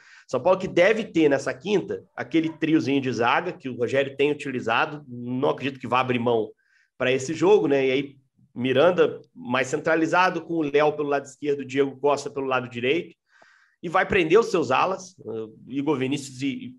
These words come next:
provavelmente o Reinaldo vão ficar bem mais presos que de costume, então a América vai ter que enfrentar uma linha de cinco,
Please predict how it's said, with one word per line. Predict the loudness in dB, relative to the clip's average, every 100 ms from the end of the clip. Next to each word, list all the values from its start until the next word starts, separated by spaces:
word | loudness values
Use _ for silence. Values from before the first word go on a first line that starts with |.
| -4
provavelmente | -2 0 0 -2 -2
o |
Reinaldo | -2 0 0 -2
vão | -2 -4
ficar | -2 -4
bem | 0 0
mais | 0 -4
presos | -4 -6 -6 -12
que | -16
de | -12
costume, | -12 -8 -4 -2
então | 0 0
a |
América | 0 -2 -2
vai | -4
ter | -4 -8
que | -6
enfrentar | -2 0 2
uma | 2
linha | 0 -2
de | -8
cinco, | -12 -14